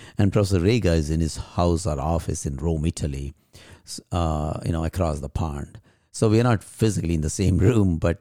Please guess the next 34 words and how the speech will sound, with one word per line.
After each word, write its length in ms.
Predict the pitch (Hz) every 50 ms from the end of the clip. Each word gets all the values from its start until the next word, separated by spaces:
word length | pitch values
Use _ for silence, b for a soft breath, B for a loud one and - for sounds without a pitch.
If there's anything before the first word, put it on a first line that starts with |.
| - -
nevertheless 640 | 87 95 123 160 180 127 110 - 95 80 80 - -
on 140 | - 92 87
the 80 | 85
same 380 | 85 - - 95 92 87 85 80
mental 320 | 82 87 85 - 90 80
manifold, 640 | 76 73 76 90 113 143 - - - 65 64 62 62
let's 180 | 67 73 - -
say. 240 | - 113 - - - - _ _ _ _ _ _ _ _ _ _ _ _ _ _ _ _ _ _ _ _ _ _ _ _ _ _ _ - 131
Good 200 | 127 170 156 120
day, 320 | 110 107 104 101 101 101 101
Professor 380 | - - 95 80 - - 147
Rega, 500 | 139 - 82 80 78 85 80 80 80 78 65
and 180 | 87 82 82
welcome 600 | 82 87 85 - - 82 76 76 73 71 69 78 -
to 100 | - -
Nodicast, 680 | 76 71 69 65 - - - - - - - - - _ _ _ _ _ _ _ _ _ _ _ _ _ _ _
the 100 | - 78
podcast 760 | 73 - - 110 107 104 - - - - 78 78 - - -
on 180 | 78 78 78 80
nonlinear 520 | 82 82 80 80 80 78 78 80 78 73
dynamics. 600 | - 69 71 67 65 - - - - - - - _ _ _ _ _ _ _ _ _ _ _ _ _ _ -
Thank 220 | 120 135 165 -
you 60 | - 147
very 120 | 113 95
much 280 | 82 78 80 - - -
for 160 | - 92 78
sitting 320 | - - 95 95 90 82
down 220 | 82 85 90 92 85
with 180 | 78 - -
me 140 | 80 73 73
for 220 | - - - 82
this 200 | 78 82 - -
exciting 460 | - - - - 80 69 69 80 78 73
discussion. 520 | 73 73 - - - 71 - - -